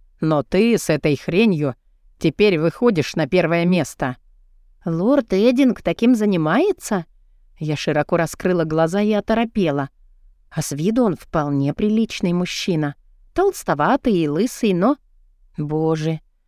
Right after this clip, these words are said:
я представила его в такой одежде. «Ты поговорила с Тейлором?» «Да», я кивнула, делая несколько больших глотков. Он поверил в то, что это я была в теле Эрин.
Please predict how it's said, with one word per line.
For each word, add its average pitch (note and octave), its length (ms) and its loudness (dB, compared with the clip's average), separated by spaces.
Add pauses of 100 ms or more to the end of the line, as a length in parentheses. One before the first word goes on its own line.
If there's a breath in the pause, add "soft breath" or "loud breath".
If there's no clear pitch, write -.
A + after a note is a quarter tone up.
(140)
я E3 280 -2
представила G#3+ 720 0
его F3 280 0
в A3+ 100 -8
такой G#3+ 380 0
одежде. F3 600 0 (840)
«Ты D3 220 2
поговорила D3 580 0
с - 140 -6
Тейлором?» C3+ 560 0 (400)
«Да», G3 280 -2 (280)
я F#3 180 0
кивнула, G#3+ 500 2
делая E3+ 360 2
несколько F3 480 -2
больших F3+ 440 -2
глотков. F3+ 680 -4 (440)
Он G#3+ 240 2
поверил C4+ 460 2
в - 120 -10
то, G3 180 -2
что - 180 -4
это F#3 160 0
я G#3+ 180 4
была D#3+ 220 0
в - 80 -16
теле F#3 400 0
Эрин. E3 380 0